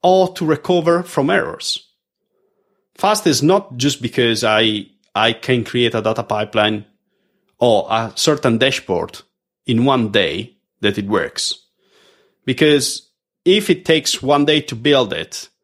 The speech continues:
but you have always to wait twenty-three hours before checking the right data into it, it's not worth it. And this basically drives to the last axis, that is, we want to create a trustworthy solution.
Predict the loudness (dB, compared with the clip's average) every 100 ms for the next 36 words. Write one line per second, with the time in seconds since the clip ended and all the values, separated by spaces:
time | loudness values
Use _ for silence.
0 | _ -4 -4 0 2 2 2 2 0 -2
1 | 0 0 0 -4 -4 -6 -2 0 2 2
2 | 2 0 -2 -4 -4 0 0 0 -4 -2
3 | -2 0 2 2 -2 -14 _ 0 0 -2
4 | -4 -4 0 0 0 -6 -20 _ _ _
5 | _ _ _ _ -2 -2 -2 -4 -6 -8
6 | -12 -16 _ _ _ _ _ _ _ _
7 | _ _ _ _ _ _ _ _ -2 2
8 | 0 0 -2 -2 -4 0 2 2 -2 -6
9 | -4 -2 -4 -4 _ _ _ _ _ _
10 | _ -16 -4 -2 -2 -2 -4 -4 -4 -4
11 | -4 -4 0 2 2 0 -2 -6 -16 _
12 | _ _ _ 0 4 4 4 0 0 -2
13 | 0 -2 -4 -2 -2 -2 0 2 2 0
14 | -2 -2 -2 -4 -8